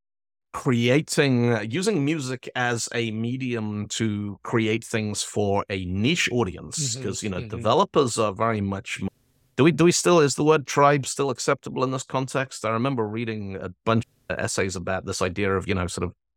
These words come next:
Speaker 1: global tribalism and how the internet means anyone can talk to anyone. And so actually what you do is you find the people who think like you do and have shared experience and get excited about the same things you get excited about.
Speaker 2: Yes,
Speaker 1: So,
Speaker 2: yeah,
Speaker 1: you know, that,
Speaker 2: yeah.
Speaker 1: that's, that,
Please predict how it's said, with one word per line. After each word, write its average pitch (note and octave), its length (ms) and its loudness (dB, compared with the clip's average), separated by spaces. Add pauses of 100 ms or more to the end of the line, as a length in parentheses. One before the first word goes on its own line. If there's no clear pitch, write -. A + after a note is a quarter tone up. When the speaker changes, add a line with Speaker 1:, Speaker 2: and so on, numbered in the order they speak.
(120)
Speaker 1:
global G#2 360 4
tribalism F#2 680 -2
and F2+ 140 0
how F#2+ 280 0
the G#2 140 0
internet C3 360 2
means A2 200 -2
anyone A2 340 0
can G2 180 -6
talk G#2+ 200 -4
to G#2 120 -2
anyone. G#2 380 2 (500)
And G#2+ 180 0
so G#2 200 4
actually A2 440 0
what G#2 140 -2
you G2 80 -6
do G#2 120 -4
is F#2+ 120 -4
you F#2 60 -10
find A#2 220 0
the F2+ 60 -4
people G2+ 400 -2
who F#2+ 320 -4
think A2 300 -2
like G2 180 -2
you G#2 160 -2
do G2 300 0
and F#2 100 0
have F2+ 140 -4
shared G2 260 -2
experience G2+ 880 -2
and F2+ 240 -6
get F2 160 -6
excited G2 460 -2
about F#2 200 -6
the E2+ 60 -10
same F#2+ 240 -2
things F#2 300 -6
you G2 60 -4
get F#2 160 -2
excited - 440 -4
about. F2 340 -6 (640)
Speaker 2:
Yes, G#2+ 140 -2
Speaker 1:
So, G2+ 280 4
Speaker 2:
yeah, B2 80 0
Speaker 1:
you B2+ 80 4
know, G2 100 2
that, C3 140 0
Speaker 2:
yeah. B2 60 -4
Speaker 1:
that's, - 320 -2 (120)
that, G#3 140 2